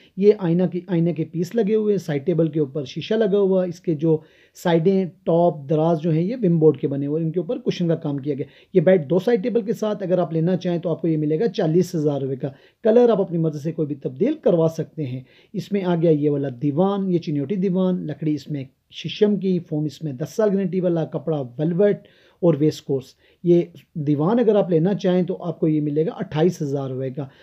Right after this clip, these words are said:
आपसे गुजारिश, अगर आपने अभी तक हमारे चैनल को सब्सक्राइब नहीं किया तो इसे सब्सक्राइब करें और बेल आइकन के बटन पर लाजमी क्लिक करें ताकि हमारी हर नई आने वाली वीडियो आप तक बर वक्त पहुंच सके। वीडियो को लाइक और शेयर ज़रूर कीजिएगा।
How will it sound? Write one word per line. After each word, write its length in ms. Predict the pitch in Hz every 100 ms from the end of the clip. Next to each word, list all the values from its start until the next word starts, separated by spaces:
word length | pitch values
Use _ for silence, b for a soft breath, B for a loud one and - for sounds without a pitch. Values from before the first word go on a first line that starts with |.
| B 165
आपसे 240 | 165 202
गुजारिश, 400 | 165 180 262 214
अगर 140 | 208 196
आपने 200 | 196 190
अभी 120 | 175
तक 140 | 180 175
हमारे 240 | 170 165
चैनल 240 | 175 175
को 80 | 170
सब्सक्राइब 500 | 165 170 - 170 156
नहीं 240 | 156 165 240
किया 260 | 208 196 190
तो 160 | 190
इसे 160 | 165 165
सब्सक्राइब 420 | 160 - 165 180
करें 200 | 226 240
और 80 | 220
बेल 180 | 160 262
आइकन 260 | 285 269
के 100 | 202
बटन 260 | 196 185 165
पर 100 | 160
लाजमी 420 | 151 147 135 233
क्लिक 320 | - 190 190 -
करें 200 | 156 139 B B B
ताकि 240 | 180 170 233
हमारी 300 | 226 196 180
हर 120 | 160
नई 280 | 147 151 240
आने 200 | 220 196
वाली 160 | 175 156
वीडियो 340 | 143 139 196 247
आप 180 | 175 -
तक 80 | 233
बर 180 | 226 151
वक्त 200 | 196 208 165
पहुंच 220 | 156 160
सके। 180 | - 139
वीडियो 320 | 151 170 202
को 120 | 196
लाइक 300 | 147 170 202
और 60 | 190
शेयर 320 | - 180 175 156
ज़रूर 340 | 131 139 143 156
कीजिएगा। 500 | 131 143 131 135